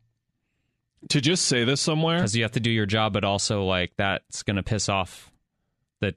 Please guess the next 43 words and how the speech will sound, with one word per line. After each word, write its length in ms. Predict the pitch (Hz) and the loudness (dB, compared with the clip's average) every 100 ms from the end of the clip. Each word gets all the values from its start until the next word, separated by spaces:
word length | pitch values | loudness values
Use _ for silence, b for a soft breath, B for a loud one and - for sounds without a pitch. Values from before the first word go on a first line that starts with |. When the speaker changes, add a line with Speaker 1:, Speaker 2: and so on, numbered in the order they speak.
| - | -2
Speaker 2:
guy 240 | 98 95 | 0 2
who 100 | 95 | 2
doesn't, 420 | 98 92 95 85 - | 0 0 -2 -4 -4
who 100 | 107 | -2
wants 200 | 98 92 | 0 -2
to 60 | - | -4
keep 200 | 107 95 | -4 0
all 140 | 92 | 0
this 100 | 87 | -2
stuff 260 | - 101 90 | -4 -4 -2
internal. 580 | 85 82 87 82 85 98 _ _ _ _ - | -2 -2 -2 0 -2 -4 _ _ _ _ -2
Speaker 1:
To 80 | |
Speaker 2:
That 80 | 113 | 0
Speaker 1:
just 380 | 143 147 - - | 0 0 -4 -4
say 200 | - 95 | -2 0
Speaker 2:
yeah. 60 | 120 | 2
Speaker 1:
this 160 | 135 | 0
somewhere, 480 | - 139 139 143 156 - _ - | 0 0 0 0 -2 -6 _ -2
Monty 380 | 113 110 139 | 0 2 0
told 260 | 135 127 117 | 0 0 0
us 140 | 131 | 0
he's 200 | - 107 | 0 -2
done 220 | 98 110 107 | 0 -2 0
talking 380 | 107 98 117 | -2 -2 -2
about 260 | 120 123 131 | 0 0 0
it. 200 | 147 160 - - | 0 -4 -10 -4
Speaker 2:
Yeah. 220 | 95 65 | -2 0
Speaker 1:
And 160 | 120 120 | 0 0
when 160 | 117 | 2
Monty 380 | 110 110 123 151 | 2 2 2 2
has 180 | 147 131 | 2 0
told 220 | - 127 | 0 0
us 120 | 120 131 | 0 0
in 60 | |
the 80 | 117 | -2
past 340 | 107 107 101 | 0 -2 -2
that 100 | - | -2
he 80 | 107 | 0
is 100 | 110 | 0
done 220 | 98 110 | 0 -2
talking 360 | 104 113 107 110 | 0 -2 0 -2
about 260 | 90 85 - | 0 -2 -2
something, 480 | 104 90 87 80 | -6 -4 -4 -4